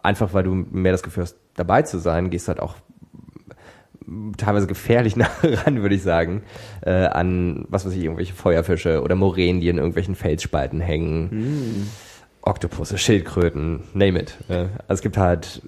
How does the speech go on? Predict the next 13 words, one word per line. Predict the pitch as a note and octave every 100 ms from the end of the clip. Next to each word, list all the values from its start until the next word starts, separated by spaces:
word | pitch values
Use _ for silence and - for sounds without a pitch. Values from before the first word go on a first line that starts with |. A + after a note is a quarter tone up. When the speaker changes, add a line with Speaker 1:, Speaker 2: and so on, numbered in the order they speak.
| - _ _ D#2
Speaker 1:
krasse | - G#2+ G2+
Biodiversität | G2+ A2 F2+ E2+ E2 E2 F#2 F#2
und | - F#2+ F#2+
überall, | C3+ A2+ F#2+
wo | F#2
du |
hinguckst, | F#2+ F2 E2+ -
gibt's | F#2+ -
halt | - C#2+
irgendwas | D#2+ - - -
zu | G#2
sehen | A2+ E2 -
einfach, | - -